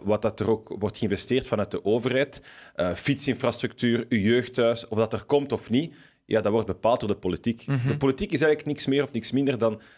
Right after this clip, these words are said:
Speaker 1: dat je samen als groep zegt: "Bon, eh, deze ga ik niet, ga ik niet op mijn alleen doen. Dat gaan we samen doen als, als, als groep.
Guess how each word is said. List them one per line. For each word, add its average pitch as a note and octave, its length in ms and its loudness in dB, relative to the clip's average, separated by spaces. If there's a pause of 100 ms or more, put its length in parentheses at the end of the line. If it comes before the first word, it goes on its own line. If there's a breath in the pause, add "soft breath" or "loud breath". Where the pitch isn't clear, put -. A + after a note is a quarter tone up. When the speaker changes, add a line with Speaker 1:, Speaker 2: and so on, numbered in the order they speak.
(100 loud breath)
Speaker 1:
dat G#2 140 -4
je B2 60 0
samen D3 340 2
als A#2+ 140 -2
groep C#3+ 180 -2
zegt: - 280 -2
"Bon, B2+ 360 2
eh, A2 140 2 (100)
deze C3+ 300 0
ga C3 80 0
ik - 120 -6
niet, C3+ 200 -8
ga G#2 100 -6
ik G#2+ 100 -4
niet C#3+ 120 0
op - 60 -6
mijn A2+ 120 0
alleen A#2 280 2
doen. D#3+ 280 -2 (240 loud breath)
Dat A2+ 120 -2
gaan B2 160 2
we A#2 60 0
samen C3 320 0
doen A#2+ 140 2
als, A2 260 -2
als, G#2 240 -2
als - 200 -2
groep. - 340 -2